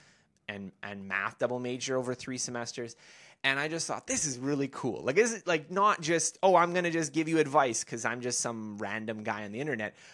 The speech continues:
but, like, "I'm gonna do it and talk about doing it." And, and I thought that was something that the blogging medium was particularly suited for. So I've always been interested in learning. I've always been, you know, the kinds of projects that undergirded these things were also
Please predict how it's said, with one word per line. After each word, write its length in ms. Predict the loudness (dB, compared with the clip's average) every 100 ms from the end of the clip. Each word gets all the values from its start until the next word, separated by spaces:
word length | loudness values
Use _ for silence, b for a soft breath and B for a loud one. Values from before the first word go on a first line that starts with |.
| B
but, 100 | -2
like, 340 | 2 2 0 -2
"I'm 100 | 0
gonna 160 | 2 0
do 300 | 0 2 2
it 100 | 2
and 140 | -2 -2
talk 260 | -2 0
about 240 | -2 -4 -2
doing 280 | -6 -6
it." 140 | -8 -12 -10
And, 240 | -8 -6
and 100 | -4
I 80 | -2
thought 200 | 2 4
that 200 | 8 8
was 160 | 6 2
something 360 | 0 -2 -6
that 180 | -4 -6 -6
the 120 | -8
blogging 480 | -4 -2 -2 -4 -10
medium 340 | -8 -6 -6 -8
was 160 | -10
particularly 640 | -12 -12 -12 -8 -8 -6
suited 340 | -8 -8 -8 -8
for. 240 | -8 -10 -12 B B B B
So 420 | 2 6 6 4 4
I've 160 | 4
always 460 | 6 8 10 10 6
been 100 | -2
interested 380 | -4 -4 -6 -8
in 140 | -10
learning. 280 | -12 -14 -6
I've 140 | -6 2
always 460 | 6 8 6 2
been, 400 | -2 -2 -2 -6
you 140 | -8 -6
know, 320 | -4 -6 -8 _
the 160 | -10 -8
kinds 560 | -8 -6 -2 -2 -2
of 140 | -4 -4
projects 560 | 2 2 2 -2 -6
that 280 | -10 -10 _
undergirded 560 | -8 -4 -4 -2 -4 -6
these 160 | -8
things 200 | -10 -12 -16 b b
were 240 | -2 6 8
also 580 | 8 6 4 4 2